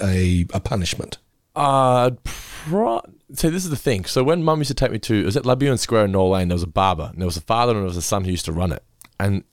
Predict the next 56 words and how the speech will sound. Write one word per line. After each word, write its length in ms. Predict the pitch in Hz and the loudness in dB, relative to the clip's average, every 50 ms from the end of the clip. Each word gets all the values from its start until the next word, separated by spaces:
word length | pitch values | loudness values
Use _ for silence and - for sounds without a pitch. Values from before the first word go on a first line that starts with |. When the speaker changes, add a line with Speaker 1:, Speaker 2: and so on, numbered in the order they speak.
| _ _ _ _ _ _ _ _ _ _ _ - | _ _ _ _ _ _ _ _ _ _ _ -2
Speaker 2:
I 80 | 104 | 2
used 200 | 113 135 143 - - | 2 2 0 2 0
to 180 | 165 139 113 - | 0 0 0 -2
really 400 | - 98 98 113 123 123 127 120 | -6 -2 0 2 2 2 2 0
enjoy 240 | 107 92 - 113 110 | 0 0 2 0 2
getting 100 | 104 101 | 2 0
my 80 | 92 95 | -2 -2
hair 220 | 85 90 101 104 | 0 0 0 0
cut 200 | 98 - 101 76 | 0 0 -4 -2
by 140 | 82 95 90 | -2 -2 -2
the 100 | 82 82 | -2 -2
son 300 | - - 98 95 131 156 | -4 -2 -2 -2 -2 -2
'cause 140 | - 107 92 | -2 -2 -2
he 60 | 90 87 | 0 -2
was 120 | 80 80 | -2 -2
nice 400 | 90 87 87 107 170 - - - | -2 -2 0 -2 -4 -6 -8 -8
and 140 | 85 80 80 | -8 -6 -4
he 60 | 85 | -4
was 100 | 80 - | -4 -2
gentle 280 | - 98 95 - - 101 | -2 -2 -2 -2 -2 -2
and 60 | 92 | 0
he 40 | 90 | -2
was, 100 | 82 - | -2 -2
he 100 | - 101 | -2 -2
was 140 | 92 - | -2 -2
fun 160 | - - 107 95 | -2 -4 -2 -2
to 60 | 85 | -4
talk, 300 | - - 101 101 95 - | -4 -2 -2 -2 -2 -2
talk 220 | - 101 101 98 - | -2 -2 -2 -2 -2
to. 200 | - 143 165 - - - - - | -4 -4 -4 -6 -10 -18 -20 -6
The 100 | - 110 | 0 2
old 140 | 117 123 113 | 2 2 2
guy 120 | 113 110 104 | 2 2 0
was 100 | 98 - | 0 0
kinda 140 | - 101 98 95 | 0 -2 -2 -2
like, 120 | - - _ _ | -4 -8 _ _
"What 160 | - - 143 160 | 0 0 2 2
do 60 | 143 | 2
you 80 | 131 | 2
want?" 200 | 117 104 82 - - _ _ _ | 2 0 -2 -4 -10 _ _ _
Ah, 260 | 120 131 120 104 87 78 | -4 -2 -2 -2 -4 -4
and 60 | 78 92 | -4 -2
he 40 | |
was 100 | 110 110 | 0 2
always 200 | 170 226 233 139 90 | 2 2 2 0 2
rough 280 | 87 123 151 160 - | 2 2 2 2 -2
and 120 | - 98 87 | -6 -2 0
he 60 | 139 | 2
pulled 160 | 139 196 196 - | 2 2 2 2
your 100 | - - | 0 0
hair 320 | 95 120 139 147 147 135 | 2 2 4 4 4 2
and 80 | 113 98 | 0 -2
he, 80 | - - | -4 -6
it 320 | - - - - - - 190 | -8 -10 -10 -8 -2 2 2
always 180 | 226 240 - | 4 2 2
hurt 460 | - - - 196 226 190 - - - | -2 -4 -2 0 0 0 0 -4 -8